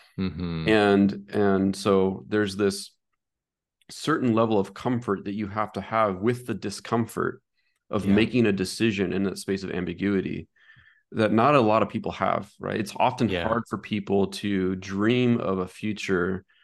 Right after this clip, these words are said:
Speaker 2: or a reality that's an alternative to this one
Speaker 1: Mm-hmm.
Speaker 2: when they haven't yet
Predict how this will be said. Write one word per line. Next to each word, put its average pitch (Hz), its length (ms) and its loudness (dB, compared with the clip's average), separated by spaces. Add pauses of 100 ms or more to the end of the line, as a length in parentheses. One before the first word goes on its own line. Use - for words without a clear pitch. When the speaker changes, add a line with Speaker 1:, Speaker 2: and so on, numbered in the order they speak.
(100)
Speaker 2:
or 104 200 4
a 98 80 4
reality 98 680 4
that's 92 240 -2
an 104 100 -4
alternative 98 800 -4
to 95 120 -8
this 95 320 -4
one 98 340 -6 (480)
Speaker 1:
Mm-hmm. 92 400 -2
Speaker 2:
when 110 320 4
they 101 400 6
haven't 110 640 -2
yet 98 380 -2